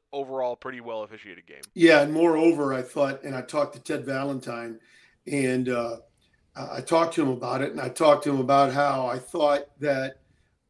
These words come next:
Speaker 2: one of the key reasons was it was clear that the three of them, the three officials worked together.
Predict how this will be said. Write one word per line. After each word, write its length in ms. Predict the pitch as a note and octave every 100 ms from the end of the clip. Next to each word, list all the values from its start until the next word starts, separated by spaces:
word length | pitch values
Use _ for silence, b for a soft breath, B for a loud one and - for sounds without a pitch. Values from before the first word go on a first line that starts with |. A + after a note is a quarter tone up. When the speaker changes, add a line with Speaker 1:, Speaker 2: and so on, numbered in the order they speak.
| _ _ _ _ _
Speaker 2:
one 220 | C3 D#3
of 60 | C#3+
the 80 | C3
key 320 | - G3 G3
reasons 520 | F#3 E3 C3 D3 B2
was 360 | A#2+ C#3+ C#3+ C#3
it 100 | C#3
was 160 | B2+
clear 880 | - - E3+ G3 G#3 D3+ C3+ B2+ B2+ _ _ _ _ _
that 120 | - -
the 100 | C#3+
three 340 | - F3 F3
of 140 | D3+
them, 360 | D3+ D3+ C#3 D3
the 160 | C3+ C3+
three 260 | E3+ E3+
officials 460 | D3 E3 - C#3+ A2+
worked 340 | A#2+ D3+ D3+
together. 540 | - A#2+ C#3 B2+ G#2+